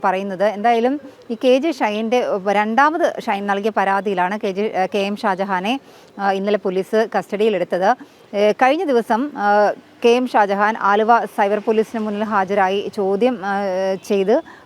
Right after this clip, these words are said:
ആ, വിട്ടയച്ചിരുന്നു. മണിക്കൂറുകളോളം വന്ന് ചോദ്യം ചെയ്തു. അതിനുശേഷമാണ് വിട്ടയച്ചത്. പിന്നീട് വീണ്ടും,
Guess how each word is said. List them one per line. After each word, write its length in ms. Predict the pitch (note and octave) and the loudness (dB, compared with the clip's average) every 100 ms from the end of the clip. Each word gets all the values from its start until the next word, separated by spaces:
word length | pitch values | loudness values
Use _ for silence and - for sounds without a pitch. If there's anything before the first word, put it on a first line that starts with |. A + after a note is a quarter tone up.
| - | -2
ആ, 80 | G3 | -2
വിട്ടയച്ചിരുന്നു. 1000 | F3 F3+ A3 - A3 F#3 G3+ F3+ G#3+ C#4+ | -2 -2 0 2 0 0 -6 -4 -4 -4
മണിക്കൂറുകളോളം 720 | A3+ A3 B3+ B3 B3 A#3+ A#3 | -4 -2 2 4 4 4 2
വന്ന് 140 | G#3+ G#3 | -2 -4
ചോദ്യം 260 | G3+ G3 | -4 -2
ചെയ്തു. 200 | G3+ F#3+ | -2 0
അതിനുശേഷമാണ് 600 | A3 G3+ A3+ G#3 G3+ F#3 | 0 -2 -4 -6 -4 -4
വിട്ടയച്ചത്. 520 | F3+ F3+ G3+ F3 F#3+ B3+ | -4 -2 -2 -2 -4 -4
പിന്നീട് 340 | C#4 C#4 D4 | -2 -2 -2
വീണ്ടും, 400 | C#4 C4+ D4+ D#4+ | -2 -2 0 -2